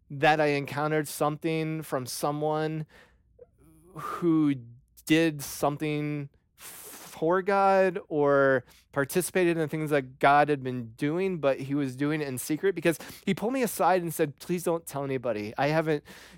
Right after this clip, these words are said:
I, I haven't done this for people. I don't dance. Like, this is what God and I do together, and I'm embarrassed to have people find out." Um,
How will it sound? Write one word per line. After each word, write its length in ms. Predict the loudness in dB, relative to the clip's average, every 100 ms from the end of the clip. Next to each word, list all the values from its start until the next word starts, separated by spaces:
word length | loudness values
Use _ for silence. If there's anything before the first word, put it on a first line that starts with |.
| _ _
I, 240 | -4 -2 2
I 120 | 4 4
haven't 760 | 4 0 0 -8 -10 -18 2
done 400 | 2 4 -2 -6
this 260 | -2 -2 -2
for 200 | -6 -4
people. 340 | -4 -6 -4
I 120 | 0 0
don't 460 | 0 -4 -16 -10
dance. 480 | -6 -4 -4 -6 -2
Like, 220 | 0 0 -2
this 400 | 2 2 4 2
is 200 | 2 0
what 300 | 0 0 4
God 220 | 2 2
and 120 | 0
I 140 | 0
do 260 | -2 -6 -10
together, 540 | -10 -2 0 2 2
and 180 | 2 -2
I'm 160 | -4 -6
embarrassed 1000 | -8 -10 -16 _ -4 0 0 0 -6 -8
to 120 | -8 -8 _ -4
have 220 | 0 0
people 240 | -4 -6 -8
find 400 | -8 -12 -12 -18 -18
out." 400 | -16 -16 -16 -20 _ -20 -20 -20 -20 _ 0
Um, 500 | 4 6 4 0 -6